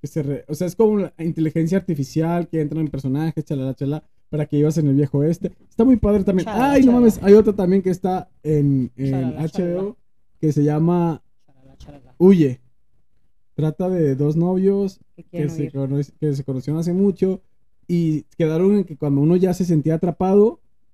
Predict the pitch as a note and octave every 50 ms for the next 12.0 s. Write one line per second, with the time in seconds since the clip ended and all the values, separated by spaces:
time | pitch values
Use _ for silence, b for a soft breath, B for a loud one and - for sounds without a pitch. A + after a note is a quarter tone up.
0 | _ _ _ _ - D#3+ D3 D#3 E3+ E3+ E3 D#3 D3 C3+ C3 B2+ C3 B2 C3+ C3
1 | - D#3+ E3 D#3+ D3 - _ _ - D3 - E3 D#3+ E3 E3+ E3+ F3 F3+ F#3 F#3+
2 | - G3 F#3 D#3+ - D#3 D3+ D3 D3 D3 C3 A#2+ - - D3 E3+ F#3+ G3 G3 G3+
3 | - - C#3 C#3+ D#3+ F#3 - G3 G#3+ - _ _ _ _ _ - F#3+ G3 F3+ D#3
4 | F3 - - F3 F3 G#3+ A#3+ A#3 G3 E3+ - - F#3+ G3+ G3 F#3 D3+ E3 D#3 C#3+
5 | - D3+ D3+ D3+ - - D3 C#3+ D#3+ F#3 G#3 G3 F3 D#3 D3 C#3+ C3 - C3 C3
6 | B2+ A#2+ A#2+ C3 B2+ C#3 C3 A#2+ A#2+ - _ - D3 D#3 F3 F#3 F3+ D3+ C#3 -
7 | D#3 D3+ - G3 G3 G#3 A#3+ A#3+ - _ _ _ _ _ _ C3 C3 - D3 D3
8 | D#3+ D#3+ D#3 D3 D3 D#3 D#3 D3+ C#3+ - D3 D3+ D#3+ E3 F3 F3+ G3 G3 - _
9 | _ C3+ C3 B2+ B2 B2 - - C#3+ D3 D#3 D#3+ D#3 C#3+ - F#3+ G3 F#3+ - A3
10 | A3 A3+ C4 - _ _ C#3 C#3 C3 - C#3+ C#3+ D#3+ E3 E3 F3 F3+ F#3 F#3 F3
11 | - _ - D#3+ E3 F3 F#3+ F#3+ F#3+ F3+ - E3+ C#3+ - E3+ F#3+ A3 B3 -